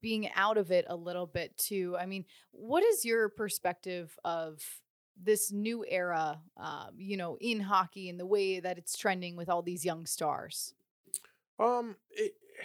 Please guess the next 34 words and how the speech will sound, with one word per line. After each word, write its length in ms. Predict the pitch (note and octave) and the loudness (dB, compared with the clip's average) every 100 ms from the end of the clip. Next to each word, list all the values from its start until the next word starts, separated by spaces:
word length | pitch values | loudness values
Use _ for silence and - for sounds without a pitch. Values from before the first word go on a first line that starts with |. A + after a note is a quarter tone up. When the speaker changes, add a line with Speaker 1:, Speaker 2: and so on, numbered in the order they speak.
| - - - | -16 -8 -4
Speaker 2:
it's 160 | G3 | 0
hard. 220 | A3 F3 C#3 | 4 4 4
You 80 | |
have 100 | D#3+ | 2
mixed 280 | D3 C3+ - | 2 -2 -2
feelings. 460 | G2+ G2+ G2+ G2 - | 0 0 0 -6 -6
I 40 | G3+ | -2
Speaker 1:
Mm-hmm. 120 | G3 | 0
Speaker 2:
think 180 | G3+ F3 | 0 0
that, 200 | G2 F#2+ _ _ | 0 -2 _ _
um, 540 | G#2 F#2+ E2 F2+ F2 _ _ _ _ _ - | -12 -10 -12 -16 -20 _ _ _ _ _ -6
part 160 | - A2+ | 0 0
of 60 | A2 | 2
me 100 | G#2 | 0
likes 260 | G2 - | -2 -4
the 60 | G2+ | -8
game 320 | G2 G2 F#2 _ _ _ | -8 -8 -10 _ _ _
<laughs> 340 | - C#3 A2+ A2+ | -8 -6 -4 -2
old 200 | A2 - | -2 -2
school 500 | - A2 G#2+ G#2+ F#2+ | -2 2 2 0 -2
and, 120 | F2+ _ _ _ _ _ | -6 _ _ _ _ _
um, 500 | G2+ G2 G2 G2 F#2+ F#2 _ _ _ _ - | -14 -14 -16 -20 -20 _ _ _ _ _ -8
likes 240 | A2+ G#2+ | -6 -4
that 180 | - F#2+ _ | -6 -10 _
grit 240 | G#2+ G#2+ - - | -6 -6 -8 -20
and 200 | G2+ F#2+ | -16 -10
all 140 | G2 | -8
that 160 | G2 F#2+ | -8 -10
kind 160 | G#2 | -12
of 80 | G2 | -12
stuff, 220 | - G2+ - | -8 -8 -10
making 240 | G#2 G2 G2+ | -12 -8 -8
it 100 | F#2 | -6
hard. 440 | F#2+ F#2+ F#2+ | -4 -4 -6